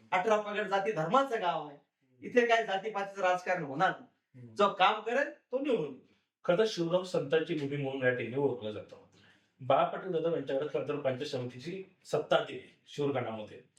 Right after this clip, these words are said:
Speaker 2: तर वाटतं की ऐतिहासिक गोष्टी या ठिकाणी मोठ्या प्रमाणामध्ये आहेत आणि कुठेतरी अजून शिवगावाचं नाव मोठं झालं पाहिजे, त्यासाठी काय पर्याय?
Speaker 1: शंभर टक्के आमचं गाव जवळपास इथे तुम्ही बघू शकता साठ ते पासष्ट मंदिर आहेत या गावात.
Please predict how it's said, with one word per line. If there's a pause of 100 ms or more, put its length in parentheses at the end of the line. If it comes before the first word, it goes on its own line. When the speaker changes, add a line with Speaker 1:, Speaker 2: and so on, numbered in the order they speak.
(520)
Speaker 2:
तर
वाटतं
की
ऐतिहासिक
गोष्टी
या
ठिकाणी
मोठ्या
प्रमाणामध्ये
आहेत (360)
आणि
कुठेतरी (180)
अजून
शिवगावाचं
नाव
मोठं
झालं
पाहिजे, (720)
त्यासाठी (100)
काय
पर्याय? (340)
Speaker 1:
शंभर
टक्के (380)
आमचं (100)
गाव (680)
जवळपास
इथे
तुम्ही
बघू
शकता
साठ
ते
पासष्ट
मंदिर
आहेत
या
गावात.